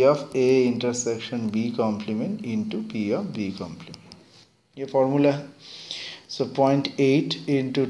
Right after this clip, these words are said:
two by three plus point five into one minus two by three, मतलब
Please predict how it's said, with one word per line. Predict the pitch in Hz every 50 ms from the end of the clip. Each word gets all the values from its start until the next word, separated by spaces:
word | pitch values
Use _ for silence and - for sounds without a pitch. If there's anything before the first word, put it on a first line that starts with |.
| -
two | 135 127 120 117
by | 120 117 113 110 110 - -
three | 127 131 147 175 170 - -
plus | 131 120 113 110 110 - - -
point | - 117 110 110 110 107 107 107 120
five | 113 110 127 170 190 - - - - - - 139 117
into | 113 110 110 143 131 123
one | 123 123 123 120
minus | 120 120 120 117 120 -
two | - 113 107
by | 110 110
three, | 110 - - 143 135
मतलब | 113 101 113 165 208